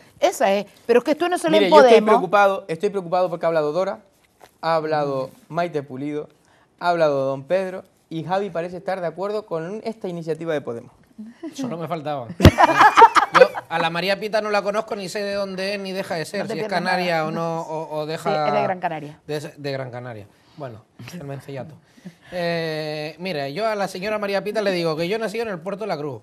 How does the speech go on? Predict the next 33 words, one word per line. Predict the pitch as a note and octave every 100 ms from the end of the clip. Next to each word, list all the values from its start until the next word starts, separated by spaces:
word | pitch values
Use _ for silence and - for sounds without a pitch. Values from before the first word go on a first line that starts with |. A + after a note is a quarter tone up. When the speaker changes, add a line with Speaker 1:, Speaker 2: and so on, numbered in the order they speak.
| C3
Speaker 3:
que | -
soy | C#3+
canario, | E3 F3 F#3 B2 G#2+ _ _ _ _ _
que | F#3
quiero | F3 G3+ F3+
más | G#3 G#3
ejército, | G#3 A3 A#3+ B3+ A3 A#3
más | G#3+ A3
guardia | A3+ G#3+
civil | G3+ G#3 B3 G#3+
Speaker 1:
Como | G3+
yo. | F3+ E3
Speaker 3:
y | F3+ F#3+
más | G#3 A3+ A#3
policía. | G#3+ F#3+ E3+ D#3+ B2 -
Y | D#3+
no | F3
soy | G3
socialista. | F#3+ F3 G#3+ A#3 - A#2 G2+
O | -
sea, | B2+ C3
a |
mí | D3
me | F3+
Speaker 1:
No | F#3
Speaker 3:
puede | G3+
Speaker 1:
importa. | G3+ G#3+
Speaker 3:
plantar | F3+ G3 G3+
en | F#3+
el | D#3+
centro | G3 E3+ F#3
derecha, | F3 F3+ G3+ E3+
derecha. | D#3 D3+ - G#2+